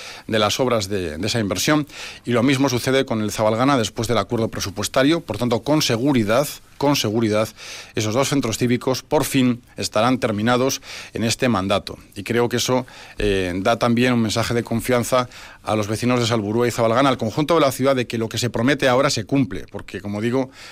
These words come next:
no hay que hacer una promesa de una inversión si no se tiene el dinero para poder hacerlo. En cuanto al tema de la sostenibilidad, <clears throat> Vitoria es una ciudad que se caracteriza por la cohesión social de sus barrios.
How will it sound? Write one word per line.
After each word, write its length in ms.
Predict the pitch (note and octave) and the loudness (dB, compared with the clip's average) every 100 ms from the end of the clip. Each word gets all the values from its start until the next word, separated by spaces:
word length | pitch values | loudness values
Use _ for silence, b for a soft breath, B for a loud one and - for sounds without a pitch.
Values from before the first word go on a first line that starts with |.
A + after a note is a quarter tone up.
| B | B
no 80 | A#2+ | -2
hay 60 | B2+ | 0
que 60 | |
hacer 180 | A#2+ A#2+ | 0 0
una 180 | B2+ A#2+ | 0 0
promesa 320 | A#2 B2+ B2 | 0 0 0
de 60 | A#2 | 0
una 120 | B2 | 2
inversión 340 | A#2+ - B2+ | 0 0 -2
si 140 | - A2+ | -2 -4
no 80 | |
se 100 | A2 | -4
tiene 220 | G2+ A#2 A2+ | -2 0 2
el 80 | |
dinero 360 | G2+ G#2 A2+ A#2 B B B - | 0 2 2 0 B B B -2
para 220 | G#2 G2+ | 0 2
poder 220 | G2+ G#2 G2 | 2 2 0
hacerlo. 380 | F2+ F#2 E2+ E2 - | 0 -6 -8 -14 -8
En 120 | A#2+ A#2+ | -4 0
cuanto 320 | B2 A2+ B2+ | 0 2 2
al 240 | B2 A2 | 2 -2
tema 260 | - D#3 F3 | 0 2 4
de 100 | D3 | 4
la 160 | A#2 A2 | 2 0
sostenibilidad, 720 | A2+ - A2 G#2 A2 C3 D3 - - B B B - - | -4 -6 -6 -4 0 2 2 -2 -20 B B B -20 0
<clears throat> 220 | - D3+ | 4 4
Vitoria 400 | A#2 A#2+ C#3 D#3+ | 2 -2 2 2
es 140 | E3+ | 2
una 140 | D#3 C#3+ | 2 2
ciudad 260 | B2 C3 | 4 2
que 100 | C3+ | 2
se 100 | G#2+ | -4
caracteriza 520 | G2 G#2 - A2+ B2+ C3 | -4 -6 -4 -2 -2 0
por 200 | A#2 G#2+ | -2 0
la 120 | G2+ | -2
cohesión 380 | G#2+ G2+ B2 B2+ | -4 -4 -2 -2
social 360 | A2 B2 A#2 | -4 -2 -2
de 60 | G2+ | -2
sus 180 | G2 F#2 | -8 -2
barrios. 420 | B2+ C3 E3 | 2 2 2